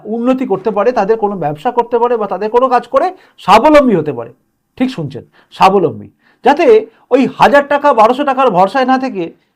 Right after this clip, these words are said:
নিজেরা রোজগার করতে পারেন। পঞ্চাশ হাজার টাকা দেওয়া হচ্ছে তাকে একটা ভাউচার, এবং এই ভাউচারটা দু বছরের মধ্যে তিনি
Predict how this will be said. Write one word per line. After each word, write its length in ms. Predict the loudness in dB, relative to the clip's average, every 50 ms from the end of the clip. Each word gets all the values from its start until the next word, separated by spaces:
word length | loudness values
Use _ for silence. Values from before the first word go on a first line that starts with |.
| _ -6
নিজেরা 320 | -2 0 2 4 4 4 4
রোজগার 360 | 2 0 -2 -2 -2 -2 -2 -2
করতে 220 | -4 -8 -8 -10
পারেন। 200 | -14 -14 -16 -18 _ _ _ _ _ _ _
পঞ্চাশ 400 | 4 4 4 2 2 2 2 2 2
হাজার 220 | 0 -2 -2 -2 -2
টাকা 140 | -2 -2 0
দেওয়া 200 | 2 4 4 6 4
হচ্ছে 180 | 4 2 0 -4
তাকে 240 | -6 -4 -4 -4 -6 -6 -8 _ -12
একটা 180 | -8 -6 -6 -6 -6 -4
ভাউচার, 420 | 0 0 0 0 0 -4 -8 -12 -14 _ _ _ _
এবং 140 | -8 -8 -6 -6
এই 60 | -6
ভাউচারটা 540 | -6 -4 -2 -2 0 0 -2 -2 0 0 0 0 -2 -6 _ _ _ _ _
দু 180 | 0 2 4 6 6 6
বছরের 420 | 6 4 4 4 2 0 0 0 0
মধ্যে 220 | 0 -2 -4 -6
তিনি 200 | -6 -6 -4